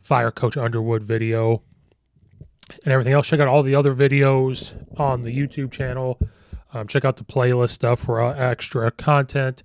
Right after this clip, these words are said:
Be on the lookout for other things that I'm trying to work on to grow this thing. Um, couple other things coming down the pipe, hopefully just taking a little bit longer than expected.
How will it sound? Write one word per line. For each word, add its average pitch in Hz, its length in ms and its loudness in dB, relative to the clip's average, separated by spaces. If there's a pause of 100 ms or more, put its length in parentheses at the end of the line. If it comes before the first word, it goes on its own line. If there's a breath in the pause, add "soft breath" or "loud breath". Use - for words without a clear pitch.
(540 soft breath)
Be 151 80 2
on 147 120 4
the 135 80 2
lookout 135 400 2
for 123 120 0
other 123 180 2
things 123 340 -4
that 117 100 -6
I'm 113 80 -6
trying 123 240 -2
to 117 60 -8
work 120 280 -4
on 117 200 -4
to 120 100 -10
grow 123 300 2
this 123 280 -2
thing. 170 520 0 (140)
Um, 117 460 -4 (1200 soft breath)
couple 156 260 0
other 151 140 4
things 147 580 -2 (240 loud breath)
coming 143 280 -2
down 135 240 2
the 123 80 -4
pipe, 139 540 0 (160)
hopefully 131 680 -2
just - 260 -8
taking 127 320 -6
a 117 100 -6
little 120 160 -2
bit 120 100 -6
longer 117 380 -4
than 113 120 -6
expected. 127 760 0